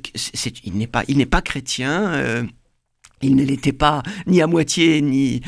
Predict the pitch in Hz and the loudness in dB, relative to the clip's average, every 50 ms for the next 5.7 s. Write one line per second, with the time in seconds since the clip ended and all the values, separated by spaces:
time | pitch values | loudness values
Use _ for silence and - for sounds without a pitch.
0 | - - - - - 147 - - - 117 123 123 123 131 139 135 123 123 117 - | -12 -12 -12 -14 -14 -14 -10 -6 -2 0 0 2 2 2 2 2 2 0 -4 -4
1 | 135 135 - 139 135 - - 127 - - - 196 226 262 285 - - - - - | -4 -2 -2 -4 -4 -2 -2 2 2 4 4 4 2 2 0 -4 -10 -20 -20 -18
2 | - - 139 156 143 - - 151 143 147 147 214 247 240 - - 175 160 165 185 | -6 0 2 2 2 2 0 -2 -2 0 2 2 0 0 -2 -2 0 2 2 2
3 | - - - 156 151 - - 151 - - - 143 - - - 160 156 160 147 - | 0 0 -2 -2 -2 0 -4 -4 -4 -2 -4 -4 -4 -2 0 2 2 2 2 0
4 | - - _ - 85 117 110 - - 135 127 - 131 127 120 123 131 - - - | -2 -12 _ -6 -4 -4 -4 -2 -4 -6 -4 -4 -4 -2 -2 -2 -4 -4 -4 -4
5 | - - 156 139 127 123 113 127 131 135 156 185 208 - | 0 2 2 2 2 2 0 0 2 4 4 4 2 2